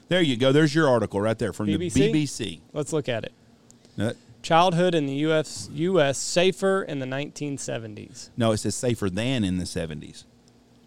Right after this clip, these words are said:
Speaker 1: So
Speaker 2: Huh?
Speaker 1: it's saying it's safer today than it was in the seventies. Fuck yeah, it is, 'cause kids stay home and play fucking video games all day. They don't go outside.
Speaker 2: Duke University. Do we trust Duke University?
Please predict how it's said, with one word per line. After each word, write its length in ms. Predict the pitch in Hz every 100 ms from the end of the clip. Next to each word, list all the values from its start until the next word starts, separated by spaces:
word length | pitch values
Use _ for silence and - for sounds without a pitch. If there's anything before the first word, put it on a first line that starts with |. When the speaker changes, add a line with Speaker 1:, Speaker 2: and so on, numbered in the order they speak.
| _ _
Speaker 1:
So 80 | -
Speaker 2:
Huh? 60 | 170
Speaker 1:
it's 100 | -
saying 220 | 131 120
it's 120 | 98
safer 300 | 127 113 110
today 340 | 95 101 98
than 120 | 92 71
it 60 |
was 160 | 85 87
in 60 |
the 40 | 87
seventies. 240 | 120 107 - -
Fuck 200 | - 165
yeah, 120 | 220
it 60 | 190
is, 160 | 156 -
'cause 140 | 117
kids 240 | - 156
stay 160 | - 156
home 120 | 151
and 80 | 156
play 140 | 156
fucking 280 | 147 165 151
video 280 | 165 190 131
games 220 | 113 113 120
all 100 | 113
day. 160 | 117
They 80 | 117
don't 100 | 127
go 140 | 131 151
outside. 580 | 160 - 208 139 87 101 _ _ _ - _ _ - - _ _
Speaker 2:
Duke 340 | - 208 247 220
University. 680 | 233 240 214 214 185 131 113
Do 140 | 135
we 120 | 139
trust 280 | - 165 -
Duke 200 | 165 165
University? 640 | 175 170 170 160 - 117